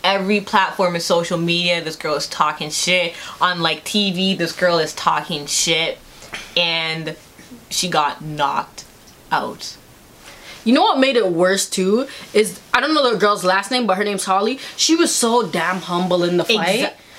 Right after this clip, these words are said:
Speaker 2: Like,
Speaker 1: Yes.
Speaker 2: she, like, when you touch gloves.
Speaker 1: Yo, yeah,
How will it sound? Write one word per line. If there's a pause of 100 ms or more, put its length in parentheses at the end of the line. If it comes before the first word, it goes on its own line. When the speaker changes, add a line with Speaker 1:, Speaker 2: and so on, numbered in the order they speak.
(200)
Speaker 2:
Like,
Speaker 1:
Yes.
Speaker 2:
she,
like,
when
you
touch
gloves.
Speaker 1:
Yo,
yeah,